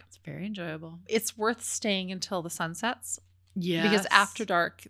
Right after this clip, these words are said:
Speaker 2: the pools are all lit up in
Speaker 1: Yes.
Speaker 2: colors.
Speaker 1: So cool.
Speaker 2: And they change colors, and it's just beautiful. And if there's a little bit of wind and if it's cold, um, you start to get all the steam.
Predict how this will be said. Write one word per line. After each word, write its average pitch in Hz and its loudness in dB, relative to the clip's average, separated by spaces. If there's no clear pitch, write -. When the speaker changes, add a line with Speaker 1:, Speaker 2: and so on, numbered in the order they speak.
Speaker 2:
the 190 -6
pools 175 -4
are - -6
all 160 -6
lit 170 -6
up - -4
in 180 -8
Speaker 1:
Yes. 156 -6
Speaker 2:
colors. - -2
Speaker 1:
So - -12
cool. 170 -8
Speaker 2:
And 185 2
they 165 2
change 175 -6
colors, 160 -4
and 160 -10
it's - -6
just 165 -10
beautiful. 160 -6
And 156 -8
if 220 4
there's 202 0
a 196 -4
little 185 -6
bit 185 -6
of 165 -12
wind 170 -8
and 165 -6
if 165 -10
it's - -10
cold, 170 -2
um, 165 4
you 165 -8
start 165 -6
to 185 -16
get 165 -4
all 151 -4
the 156 -12
steam. 160 -6